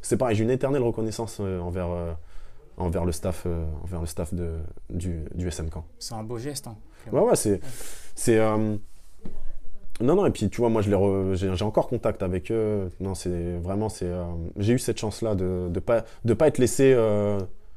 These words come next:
Speaker 1: à l'abandon, on va dire, tu vois. Ils m'ont soigné, euh,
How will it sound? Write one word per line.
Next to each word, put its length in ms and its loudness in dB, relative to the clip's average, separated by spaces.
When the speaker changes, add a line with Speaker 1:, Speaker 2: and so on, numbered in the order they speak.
Speaker 1:
à 80 0
l'abandon, 480 4
on 80 -4
va 80 -2
dire, 180 -6
tu 140 -10
vois. 160 -8
Ils 120 2
m'ont 120 2
soigné, 560 2
euh, 680 -2